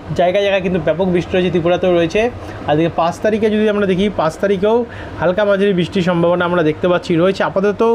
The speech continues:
বৃষ্টি রয়েছে টানা, তবে যে অতি ভারী বৃষ্টি আছে এমনটি নয়, কিছু কিছু জায়গায় ভারী বৃষ্টি রয়েছে এবং কিছু কিছু জায়গায় হালকা মাঝারি মানের বৃষ্টি রয়েছে। মানে পুজোতে আপনারা ঘুরতে পারবেন,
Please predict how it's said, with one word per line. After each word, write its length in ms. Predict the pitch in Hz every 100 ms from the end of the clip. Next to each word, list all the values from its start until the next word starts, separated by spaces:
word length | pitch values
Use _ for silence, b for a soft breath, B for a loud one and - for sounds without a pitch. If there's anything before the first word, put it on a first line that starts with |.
| 226 B 180 165
বৃষ্টি 260 | 175 - 190
রয়েছে 280 | 208 220 233 208
টানা, 280 | 185 208 226 233 B B
তবে 160 | 180 180
যে 60 | 208 202 202
অতি 100 | 240 233
ভারী 120 | 240
বৃষ্টি 240 | 214 190 240
আছে 100 | 208
এমনটি 260 | 185 196 214
নয়, 160 | 226 220
কিছু 140 | 202 220
কিছু 140 | 214
জায়গায় 200 | 233 226 175
ভারী 120 | 180
বৃষ্টি 220 | 196 185 214
রয়েছে 160 | 214
এবং 120 | 214 190
কিছু 120 | 175
কিছু 120 | 190 196
জায়গায় 220 | 202 240 B B -
হালকা 240 | 170 180 190
মাঝারি 260 | 175 175
মানের 200 | 180 202 180
বৃষ্টি 180 | - 170
রয়েছে। 200 | 151 139
মানে 100 | 185 180
পুজোতে 240 | 185 190 208
আপনারা 220 | 214 226 160
ঘুরতে 220 | 165 185
পারবেন, 320 | 208 226 226